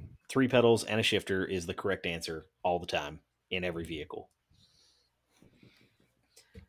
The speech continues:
Uh, so that'd be our limit, one of the big limiting factors as far as what trim for me is because of the, you know, being stuck on a stick. And for now, Ford's saying that they're not gonna do a Sasquatch pack with the stick.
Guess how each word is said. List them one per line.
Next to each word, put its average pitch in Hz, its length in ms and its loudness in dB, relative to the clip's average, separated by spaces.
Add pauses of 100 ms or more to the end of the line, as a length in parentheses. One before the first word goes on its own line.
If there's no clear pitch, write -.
(560)
Uh, - 220 -12 (200)
so - 140 4
that'd 160 160 8
be 120 160 8
our 101 380 6
limit, 107 340 -2
one 127 220 4
of 104 140 4
the - 40 -2
big 92 200 0
limiting 92 300 2
factors 90 680 2 (100)
as 90 140 -2
far 92 240 2
as 85 100 -4
what 92 240 2
trim 95 340 -2
for - 180 -8
me 117 500 -2
is 90 200 -2
because 87 440 -4
of 80 180 -6
the, 78 340 -6 (220)
you 80 100 -12
know, 76 180 -12 (500)
being 82 180 -6
stuck - 260 -4
on 85 120 -4
a 85 40 -10
stick. - 440 -2 (500)
And 87 240 -4
for - 80 -2
now, 98 300 4
Ford's 98 340 -2
saying 87 240 -2
that 85 100 -4
they're 90 100 -4
not 92 180 -2
gonna 90 120 -4
do 82 140 -4
a 82 40 -4
Sasquatch 101 540 0
pack 80 320 -2
with 82 220 -6
the - 80 -12
stick. - 400 -6